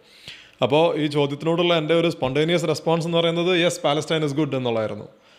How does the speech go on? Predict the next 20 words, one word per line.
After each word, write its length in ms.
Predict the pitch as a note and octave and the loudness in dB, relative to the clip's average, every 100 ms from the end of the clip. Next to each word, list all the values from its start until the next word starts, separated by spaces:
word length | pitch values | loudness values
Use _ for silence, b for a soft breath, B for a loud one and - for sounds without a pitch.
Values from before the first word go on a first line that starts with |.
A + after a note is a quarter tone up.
| b b _ | b b _
പക്ഷേ 140 | B2 | 0
അദ്ദേഹത്തിൻ്റെ 460 | A#2+ A2+ D3+ D#3 F3+ | 2 4 2 2 -2
ചോദ്യത്തിന് 460 | F3 D#3+ D#3+ E3+ F3 | 2 0 0 -2 -2
പിന്നിൽ 220 | E3 E3 | 0 0
ഒരുപാട് 440 | D3 D3 D#3 D#3 | 2 4 2 2
ചരിത്രപരമായിട്ടുള്ള 1040 | C#3+ C3 C3+ C#3+ C#3+ C#3+ C#3 C#3 C3+ B2+ A#2+ - - - | 0 -2 -2 0 2 0 -2 -2 0 0 -4 -14 -20 -2
കാര്യങ്ങളുണ്ട്. 440 | A#2+ A#2+ A#2+ A2 G2+ | 0 0 -2 -4 -4
അതൊരു 420 | G#2 A2+ A#2+ A#2 A#2+ | -2 0 -2 -2 0
"How 80 | B2 C#3+ | 2 4
are 160 | D3 D3 | 2 0
you?" 160 | D3 | -2
അല്ലെങ്കിൽ 300 | C3 C3 B2+ | -4 -4 -4
"How 180 | B2 A#2+ | -2 0
is 160 | C3 B2+ | 0 0
this 180 | C3+ | -2
land?" 360 | - C3 B2 B2 | 0 0 0 -2
എന്ന് 140 | C3 | -4
ചോദിക്കുന്ന 340 | B2 A#2+ B2 B2 | -2 -2 -2 0
പോലെയല്ല 480 | B2 B2+ A2+ A#2+ G#2+ | 0 2 0 0 0
ചോദിക്കുന്നത്. 540 | A2 G#2 G#2 G2+ A2+ | -2 -4 -6 -10 -12